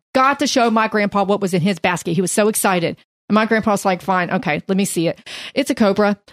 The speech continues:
He said that cobra stuck up his head and looked at him in the face.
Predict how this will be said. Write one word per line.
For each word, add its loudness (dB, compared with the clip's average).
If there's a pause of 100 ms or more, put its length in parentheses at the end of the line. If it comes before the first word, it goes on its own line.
(180)
He 4
said 0
that 0
cobra 2
stuck 0
up 0
his 2
head 0
and 0
looked 0
at 2
him 2
in 2
the 0
face. -2